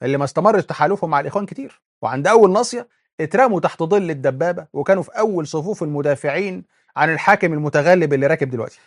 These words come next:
وتحولوا لأول أنصار الدولة العسكرية بعد ما فضل تحالفهم سنتين مع الإخوان. وخطابهم الجاهل سياسيا والمتشدد والمتخلف والمغرور مصدر صورة مرعبة للناس عن الحكم الديني،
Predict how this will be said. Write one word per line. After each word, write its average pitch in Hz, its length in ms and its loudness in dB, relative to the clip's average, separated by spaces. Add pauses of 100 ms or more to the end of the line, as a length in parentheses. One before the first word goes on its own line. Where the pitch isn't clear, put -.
(120)
وتحولوا 190 540 4
لأول 202 420 2
أنصار 180 380 4
الدولة 160 320 4
العسكرية 123 520 -2 (300)
بعد 127 160 0
ما 135 100 -2
فضل 170 220 -4
تحالفهم 147 540 -2
سنتين 139 520 -4
مع 123 140 0
الإخوان. 135 380 -6 (340)
وخطابهم 160 580 2
الجاهل 151 680 4
سياسيا 135 680 -4 (100)
والمتشدد 147 800 -2
والمتخلف 139 680 -4
والمغرور 151 600 -2 (260)
مصدر 175 640 2
صورة 220 360 4
مرعبة 165 440 4
للناس 143 420 0
عن 139 140 -2
الحكم 170 300 -4
الديني، 156 380 -12